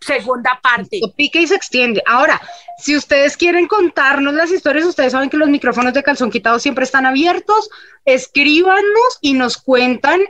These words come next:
Speaker 2: eh, si
Speaker 1: Los
Speaker 2: quieren participar,
Speaker 1: micrófonos,
Speaker 2: nosotros
Speaker 1: ojo, los
Speaker 2: los
Speaker 1: micrófonos,
Speaker 2: invitamos.
Speaker 1: no las piernas de las que presentan.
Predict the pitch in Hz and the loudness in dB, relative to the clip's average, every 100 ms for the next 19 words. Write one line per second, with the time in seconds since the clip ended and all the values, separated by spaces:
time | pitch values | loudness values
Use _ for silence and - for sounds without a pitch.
0 | 220 247 233 202 233 277 330 320 370 339 | -2 0 0 -2 -2 0 0 0 -6 -4
1 | 294 339 349 - 330 320 302 302 262 247 | -2 0 0 0 -2 -2 -2 -2 -2 -4
2 | 254 262 240 269 285 294 311 349 - 311 | -4 -4 -4 -2 0 0 -2 -6 -4 -4
3 | 302 277 254 240 220 254 311 370 381 381 | -2 -4 -4 -10 -10 -2 0 2 0 -2
4 | - 330 294 285 311 320 254 269 247 247 | -6 -4 -4 -2 -4 -4 -4 -4 -6 -2
5 | 247 294 - - 403 415 294 294 247 208 | -2 -2 -6 -4 -4 -4 -6 -4 -4 -6
6 | 160 | -12